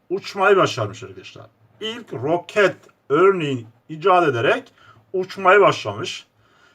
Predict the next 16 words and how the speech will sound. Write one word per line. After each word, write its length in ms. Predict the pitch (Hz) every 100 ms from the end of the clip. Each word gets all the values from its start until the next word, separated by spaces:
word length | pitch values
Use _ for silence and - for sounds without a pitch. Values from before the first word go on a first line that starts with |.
| _ -
İbrahim 520 | 220 220 247 262 262
Müteferrika, 920 | 254 - 233 233 240 254 - - - _ _ _ _ _ _ _ _ _ _ _ _ _ _ _ _ _ _ _ _ _ _
on 180 | 202 240
sekizinci 480 | 240 220 202 208 214
yüzyılda, 560 | 202 156 139 208 - _
e, 40 |
özellikle 680 | 143 127 127 165 180 185 185
Lale 720 | 180 175 156 165 190 196 113 - _ _ 104
döneminde 340 | 151 170 175 170
arkadaşlar 640 | 151 120 110 156 208 - -
Osmanlı 560 | 165 - 185 185 170
Devleti'nde 520 | 135 113 117 170 254 - _ _ _
ilk 400 | 254 262 - - _ _ _
özel 640 | 139 170 156 185 214 233 202
matbaayı 800 | 143 131 160 170 - 165 185 180
kurmuş. 500 | 143 117 196 -